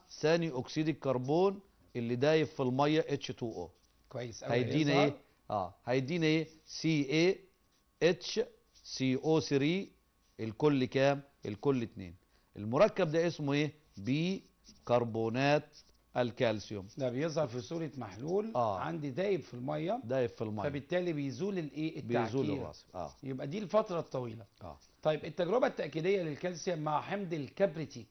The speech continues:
Speaker 1: آه. يدي-
Speaker 2: مع حمض الكبريتيك برضو بيظهر راسب
Speaker 1: راسب أبيض.
Speaker 2: لونه أبيض.
Speaker 1: آه.
Speaker 2: بس هنا بقى في تجربة جديدة هنقولها بعد التجربة التأكيدية اللي هي الكشف الجاف.
Speaker 1: آه.
Speaker 2: كشف الجاف بلهب بنزين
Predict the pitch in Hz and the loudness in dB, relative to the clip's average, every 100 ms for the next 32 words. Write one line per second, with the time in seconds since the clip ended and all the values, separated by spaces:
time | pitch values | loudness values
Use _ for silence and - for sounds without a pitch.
0 | - 104 92 85 _ 110 107 139 123 190 | -4 -4 -4 -8 _ -8 -2 -2 -2 -2
1 | 190 156 151 147 180 208 233 190 147 202 | -4 -2 -4 -2 4 6 6 2 0 0
2 | 214 180 131 147 208 190 262 - 135 120 | 2 0 0 0 0 -2 -6 -4 -8 -6
3 | 120 175 156 185 208 233 160 - - 85 | -6 -6 -4 -4 -4 -6 -8 -12 -14 -14
4 | 76 139 - 170 262 269 277 247 - 226 | -6 -6 -2 0 2 4 4 2 -2 -4
5 | 202 147 170 196 156 131 180 156 147 196 | -2 0 0 0 0 -2 -4 -4 -4 -2
6 | 180 160 180 151 - 131 160 170 202 190 | 0 0 -2 -4 -10 -8 -6 -6 -10 -8
7 | 202 247 214 156 _ _ _ - 143 160 | -4 -4 -6 -12 _ _ _ -8 -2 0
8 | 202 180 - 233 - - 139 165 214 165 | 0 -2 -2 -4 -4 -8 -4 -2 -2 -4
9 | - - 71 - - 175 175 151 131 185 | -10 -18 -18 -18 -8 -6 -4 -6 -2 0
10 | 196 139 147 196 185 131 180 226 160 143 | -2 -2 -2 0 -2 -4 -6 -6 -8 -10